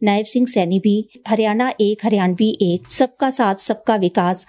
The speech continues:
और सबके विश्वास के साथ अंतिम पंक्ति में खड़े व्यक्ति को प्रथम पंक्ति में लाने का प्रयास कर रहे हैं। महर्षि वाल्मीकि जयंती के पावन अवसर पर आज सांसद कार्तिकेय शर्मा ने पिंजौर में एचएमटी स्थित महर्षि वाल्मीकि मंदिर में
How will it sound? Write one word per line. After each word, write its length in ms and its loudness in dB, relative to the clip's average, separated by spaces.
और 60 4
सबके 380 -2
विश्वास 440 -2
के 80 0
साथ 240 0
अंतिम 420 0
पंक्ति 360 0
में 140 2
खड़े 260 0
व्यक्ति 340 -2
को 260 -2
प्रथम 320 0
पंक्ति 340 0
में 140 4
लाने 280 2
का 140 0
प्रयास 440 -2
कर 140 0
रहे 240 0
हैं। 380 -2
महर्षि 480 2
वाल्मीकि 500 2
जयंती 400 0
के 140 0
पावन 320 2
अवसर 360 0
पर 140 0
आज 400 0
सांसद 500 0
कार्तिकेय 520 0
शर्मा 320 0
ने 140 2
पिंजौर 520 0
में 240 2
एचएमटी 580 0
स्थित 300 -4
महर्षि 480 0
वाल्मीकि 480 0
मंदिर 360 2
में 200 2